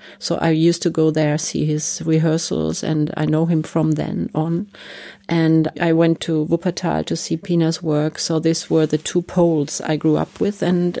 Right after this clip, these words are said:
um, I think s-, dance still has this quality for me that it reacts very directly and very authentically to changes in society, and, um, because it, it always deals with the body.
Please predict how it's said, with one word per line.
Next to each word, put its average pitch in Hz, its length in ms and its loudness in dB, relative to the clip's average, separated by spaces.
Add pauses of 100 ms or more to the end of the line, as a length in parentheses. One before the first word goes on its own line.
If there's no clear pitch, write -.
um, 175 320 -2
I - 60 -4
think 190 240 -2
s-, - 180 -12 (300)
dance 190 320 2
still 190 340 -2
has 185 300 -4
this 175 160 -2
quality 185 600 2
for 175 200 -4
me 170 260 2
that 175 220 0
it - 240 -6
reacts 175 640 0
very 185 560 2
directly 185 880 0
and 170 180 0
very 165 320 0
authentically 165 800 -4 (540)
to 160 640 2
changes 165 600 2
in 170 180 -2
society, 160 880 -2
and, 151 440 -2
um, 151 360 -2 (280)
because 175 320 2
it, - 280 -4 (240)
it 175 160 0
always 180 340 4
deals 175 320 0
with 170 180 -2
the 165 60 0
body. 156 460 -2